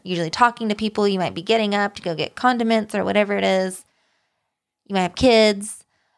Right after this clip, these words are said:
but I think it's worth to listen to at least a few songs, the best you can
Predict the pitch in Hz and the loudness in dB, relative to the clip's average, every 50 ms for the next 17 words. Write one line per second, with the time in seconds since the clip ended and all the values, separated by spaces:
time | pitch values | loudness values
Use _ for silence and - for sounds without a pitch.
0 | _ _ 247 208 285 302 294 247 208 190 - - - _ - - - _ _ _ | _ _ _ 2 2 4 6 6 6 4 4 2 -2 _ -16 -20 -20 _ _ _
1 | _ _ _ _ _ _ _ _ _ _ _ _ _ _ _ _ _ _ - 226 | _ _ _ _ _ _ _ _ _ _ _ _ _ _ _ _ _ _ -4 -2
2 | 214 240 254 240 240 233 - 214 214 208 196 - - - - _ _ _ _ _ | 0 2 2 2 2 2 2 2 4 4 2 0 -6 -20 -20 _ _ _ _ _
3 | - - - 226 214 214 202 - 202 190 202 190 202 220 208 - - - - 165 | -6 0 2 4 4 4 4 2 2 2 2 2 2 2 0 -2 -6 -8 -8 -8
4 | 151 - - - - - - - - 196 196 - - _ - 214 196 240 247 240 | -6 -6 -6 -6 -6 -6 -8 -8 -8 -8 -8 -10 -10 _ -2 2 4 4 2 2
5 | - - 190 - - - - - - - 202 | -2 -6 -6 -6 -8 -10 -12 -12 -12 -14 -16